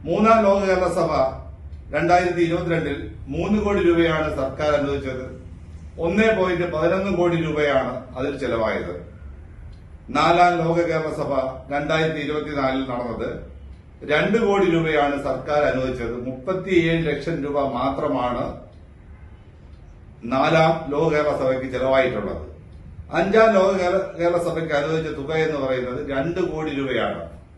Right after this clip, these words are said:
വാസ്തവം ഇതെന്നിരിക്കെ എവിടെ നിന്നാണ് മനോരമയ്ക്ക് പത്ത് കോടി രൂപ അനുവദിച്ചു ധൂർത്തനൊക്കെ പറയാൻ വേണ്ടി കഴിയുന്നത്? ഈ നാടിന്റെ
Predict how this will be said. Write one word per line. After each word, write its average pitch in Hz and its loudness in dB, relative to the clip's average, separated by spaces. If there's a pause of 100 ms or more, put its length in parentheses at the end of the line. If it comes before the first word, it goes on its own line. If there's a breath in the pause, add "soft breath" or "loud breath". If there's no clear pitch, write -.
(1200)
വാസ്തവം 202 2
ഇതെന്നിരിക്കെ 165 0 (540)
എവിടെ 202 2
നിന്നാണ് 185 2
മനോരമയ്ക്ക് 170 0 (240)
പത്ത് 190 0
കോടി 175 4
രൂപ 165 6
അനുവദിച്ചു 156 -2
ധൂർത്തനൊക്കെ 160 -4
പറയാൻ 147 -2
വേണ്ടി 139 -6
കഴിയുന്നത്? 127 -4 (800)
ഈ 165 4
നാടിന്റെ 170 2